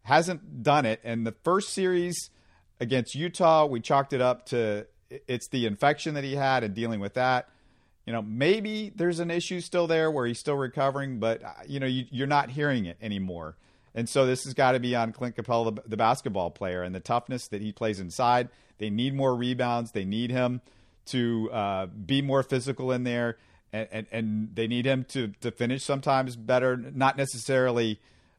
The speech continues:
uh, always with just, you know, putting the ball in the basket, but just sometimes it's just been where he hasn't been able to hold on to the ball. And that's been one of the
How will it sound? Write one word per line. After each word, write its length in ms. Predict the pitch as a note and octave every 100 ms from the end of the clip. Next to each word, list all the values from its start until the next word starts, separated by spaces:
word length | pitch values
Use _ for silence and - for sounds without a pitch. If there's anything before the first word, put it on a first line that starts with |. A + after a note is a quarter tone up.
| -
uh, 460 | A#2 A2 G#2 G#2 -
always 420 | B2+ C#3 C3 A2
with 200 | A2 A2
just, 320 | C3+ B2 - _ _ -
you 100 | B2
know, 180 | A2+ - -
putting 240 | D3+ C#3+
the 60 | C3+
ball 240 | B2+ B2
in 60 | A#2+
the 60 |
basket, 540 | G#2 B2 C#3 D3+ B2+ A2
but 80 | G#2+
just 240 | A#2 - _ -
sometimes 480 | D#3 D3+ B2+ B2
it's 180 | A#2 G2+
just 220 | A#2 A2+
been 180 | B2+ B2
where 140 | A#2+ A#2
he 180 | A#2+
hasn't 360 | A2+ A2+ A#2 A#2+ _ _ _
been 120 | B2
able 180 | B2+ B2
to 100 | B2+
hold 240 | A2 B2+
on 160 | B2 D3
to 60 | E3+
the 80 |
ball. 200 | G#2 G2
And 80 | G2+
that's 200 | A2+ B2+
been 240 | - A#2+ A2+
one 120 | A#2+
of 120 | A2+
the 100 | A2